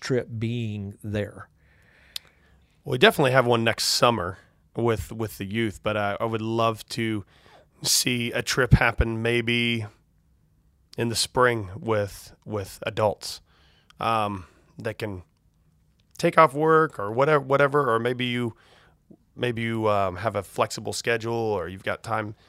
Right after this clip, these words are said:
Speaker 2: saved up, or you're a stay-at-home mom, or th-, there's, there's no limits to it.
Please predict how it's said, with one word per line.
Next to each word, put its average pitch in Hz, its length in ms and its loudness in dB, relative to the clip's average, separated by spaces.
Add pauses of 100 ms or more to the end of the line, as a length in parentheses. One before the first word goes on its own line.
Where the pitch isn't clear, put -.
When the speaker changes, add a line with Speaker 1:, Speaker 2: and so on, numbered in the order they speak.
(140)
Speaker 2:
saved 120 280 -2
up, 151 220 2
or 107 140 2
you're 107 340 -2
a 92 140 -8 (280)
stay-at-home 120 580 -2
mom, 160 440 0
or 104 120 -2
th-, 117 160 -2
there's, 120 220 -4
there's 110 320 -4
no 120 340 0
limits 120 580 -6
to 117 200 -8
it. 107 180 -4